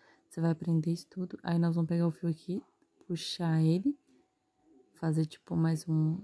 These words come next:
uma, uma correntinha. Vamos cortar um pedaço dele pra nós fazer a volta, tá? Pra esconder esse,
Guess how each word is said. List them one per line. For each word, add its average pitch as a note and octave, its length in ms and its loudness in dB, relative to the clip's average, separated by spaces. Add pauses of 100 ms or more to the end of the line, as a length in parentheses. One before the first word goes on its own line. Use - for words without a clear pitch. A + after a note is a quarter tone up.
(220)
uma, D#3 140 0
uma D#3+ 160 4
correntinha. E3 600 0 (380)
Vamos F#3+ 220 0
cortar F#3 380 2
um F3 100 4
pedaço E3 760 4 (120)
dele D#3+ 400 4
pra - 180 -4
nós E3+ 300 2
fazer F3 320 0
a F3+ 100 6
volta, E3 560 2
tá? F3+ 300 -2 (640)
Pra E3+ 140 4
esconder F3 840 4
esse, E3+ 840 0